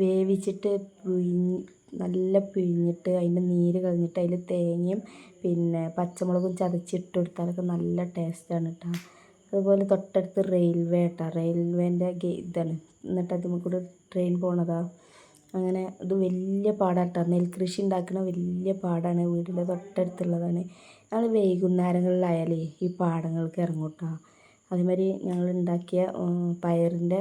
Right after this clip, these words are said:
ഇതാണത്. അതിന്ന് പയറിൻ്റെ ഇല നുള്ളുകയാണ് ട്ടോ. ഏ, താളിക്കാൻ വേണ്ടിയിട്ട് പയറിൻ്റെ ഇല നുള്ളണ നല്ല രസമാണ്. പയറിൻ്റെ ഇല താളിച്ച്, ഏ,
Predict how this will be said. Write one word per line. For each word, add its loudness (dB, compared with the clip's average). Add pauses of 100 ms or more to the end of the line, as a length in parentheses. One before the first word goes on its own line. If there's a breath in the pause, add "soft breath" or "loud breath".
ഇതാണത്. -2 (200)
അതിന്ന് 0 (160)
പയറിൻ്റെ 0 (140)
ഇല -2 (140)
നുള്ളുകയാണ് -2 (120)
ട്ടോ. -6 (840 loud breath)
ഏ, -6 (480)
താളിക്കാൻ 2
വേണ്ടിയിട്ട് -2 (160)
പയറിൻ്റെ -2
ഇല 0
നുള്ളണ -2 (140)
നല്ല 0
രസമാണ്. -4
പയറിൻ്റെ -2
ഇല 0 (160)
താളിച്ച്, -4 (360)
ഏ, 0